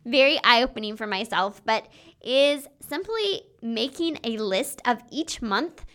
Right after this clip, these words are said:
Jot down a few of the things that happened in that month and then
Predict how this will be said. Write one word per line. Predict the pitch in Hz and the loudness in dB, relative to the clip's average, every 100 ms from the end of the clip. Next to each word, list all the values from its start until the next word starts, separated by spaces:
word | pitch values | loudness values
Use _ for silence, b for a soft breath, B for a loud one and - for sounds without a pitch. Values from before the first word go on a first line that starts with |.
| b - | b 0
Jot | 302 508 - | 4 4 2
down | 240 240 240 247 B B - | 0 2 0 -4 B B -10
a | 262 | -10
few | - 277 349 | -8 -4 -4
of | 370 | -2
the | 427 | -4
things | 330 240 262 262 - - | -4 -6 -8 -10 -14 -4
that | 208 - | 0 0
happened | - 214 - 320 403 403 - - | -2 -4 0 0 0 -4 -10 -8
in | 247 | 0
that | 254 247 | 4 4
month | 208 226 370 - - b b - | 2 -2 -4 -6 -18 b b -6
and | 262 254 | -2 0
then | 277 262 | 0 -2